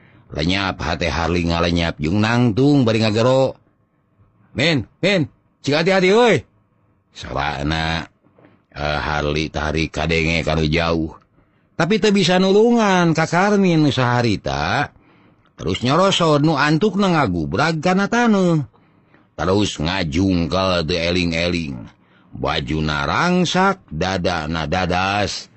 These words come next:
balas kaparud kana tangkal peuteuy. Getihna mimiti bijil meni burahay beureum, matak baluas anu nempo.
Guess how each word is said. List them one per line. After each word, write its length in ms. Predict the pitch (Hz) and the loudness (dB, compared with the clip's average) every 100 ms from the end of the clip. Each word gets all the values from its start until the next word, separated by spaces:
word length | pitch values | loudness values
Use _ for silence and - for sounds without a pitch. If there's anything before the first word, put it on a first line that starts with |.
| - - _ | -20 -20 _
balas 640 | 64 78 85 82 82 78 | -6 -2 0 0 -2 -4
kaparud 800 | - 71 71 95 151 180 175 143 | -8 -6 -4 -2 2 4 2 2
kana 240 | 123 117 104 | 0 -2 -2
tangkal 640 | 98 95 80 85 78 76 | -2 -2 -2 -2 -2 -2
peuteuy. 880 | 65 80 76 64 52 - 50 - - - _ - - - | -2 -2 -2 -6 -10 -12 -16 -16 -20 -20 _ -20 -20 -10
Getihna 800 | 64 71 69 87 80 87 90 80 | -4 -2 0 0 2 0 0 0
mimiti 400 | 85 82 78 82 | 0 0 0 0
bijil 560 | 85 73 87 87 85 | 0 0 0 2 2
meni 240 | 82 85 80 | 2 2 2
burahay 560 | 82 85 78 82 82 80 | 0 0 0 0 2 2
beureum, 800 | 76 85 82 85 87 85 80 69 - - - - | 2 2 2 2 2 2 2 0 -6 -18 -20 -8
matak 320 | 73 78 85 | -6 -4 -4
baluas 640 | 73 80 80 82 82 78 - | -2 0 2 2 2 0 -2
anu 240 | 67 82 | 0 2
nempo. 560 | 82 85 78 80 85 | 2 2 2 0 -2